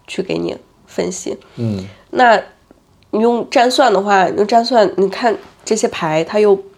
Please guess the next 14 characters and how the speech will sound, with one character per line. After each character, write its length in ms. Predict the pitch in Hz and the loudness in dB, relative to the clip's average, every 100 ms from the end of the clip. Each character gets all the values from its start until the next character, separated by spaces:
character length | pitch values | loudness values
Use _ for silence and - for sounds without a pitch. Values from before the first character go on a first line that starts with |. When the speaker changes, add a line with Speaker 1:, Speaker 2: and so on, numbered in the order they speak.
| _ _ _ _ _ _ | _ _ _ _ _ _
Speaker 1:
不 80 | - | 0
了 200 | 165 156 | 2 0
解 160 | 185 | 0
你 140 | 180 165 | -2 -2
这 100 | 180 | -4
个 100 | 175 | -4
人， 240 | 175 - 190 | -4 -6 -8
不 160 | - | -10
知 100 | 196 | -4
道 220 | 214 220 | 0 0
你 60 | 175 | 0
这 40 | |
个 100 | 160 | -2
人， 240 | 165 147 | -2 -4